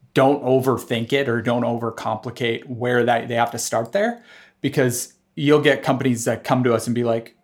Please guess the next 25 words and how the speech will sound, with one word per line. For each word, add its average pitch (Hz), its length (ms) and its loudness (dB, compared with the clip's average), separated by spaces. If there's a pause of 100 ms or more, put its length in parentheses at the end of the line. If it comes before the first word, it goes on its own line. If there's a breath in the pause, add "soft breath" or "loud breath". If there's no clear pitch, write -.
"What 147 260 0
do 165 60 8
you 160 60 4
mean 160 120 2
you're 143 140 4
only 120 160 2
gonna 107 160 -2
test - 280 -4
a 104 40 -6
headline?" 110 500 -4 (920)
It's - 180 -10
like, 117 200 0
"We 135 140 2
just, 147 300 0
we 147 120 0
just 135 160 0
hired 139 260 6
you 120 100 2
to 113 120 2
test - 300 -2
a 117 60 -2
headline." 120 460 -2
It's 139 180 -10
like, 117 160 -2
"Well, 131 480 6